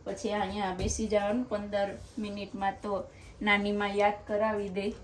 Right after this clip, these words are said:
એવો પરસેવો છૂટી જાય. આપણે ઇન્ડિયા કંઈ આવી જરૂર નથી, દસ મિનિટ તડકો લઈ લે એટલે સોનાની બરોબર થઈ જાય. પણ મજા આવે. તો જોઈ લીધું આખું ઘર,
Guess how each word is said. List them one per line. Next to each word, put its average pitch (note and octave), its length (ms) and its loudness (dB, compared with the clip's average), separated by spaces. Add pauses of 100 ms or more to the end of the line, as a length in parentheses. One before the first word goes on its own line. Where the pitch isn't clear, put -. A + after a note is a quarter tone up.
(220)
એવો G3+ 140 2 (100)
પરસેવો G#3 520 -2
છૂટી G#3+ 360 -8
જાય. G3 160 4 (760)
આપણે G#3 240 -2 (100)
ઇન્ડિયા A3+ 440 4
કંઈ A3 240 -2
આવી G#3+ 240 -2
જરૂર G#3 300 0 (100)
નથી, G#3+ 280 -6 (280)
દસ G#3 180 0 (140)
મિનિટ G#3+ 360 -6
તડકો G#3+ 340 0
લઈ G#3 220 4 (100)
લે - 60 8 (120)
એટલે G3+ 320 -4
સોનાની G3 500 -6
બરોબર F#3+ 340 -6 (140)
થઈ G3+ 200 -8
જાય. G3+ 160 -4 (1700)
પણ A#3 220 -2
મજા A3+ 320 0
આવે. G3+ 180 -4 (2500)
તો F3 80 -16 (100)
જોઈ A#3 280 -10
લીધું A#3+ 320 -2
આખું B3 360 -10
ઘર, A#3 160 0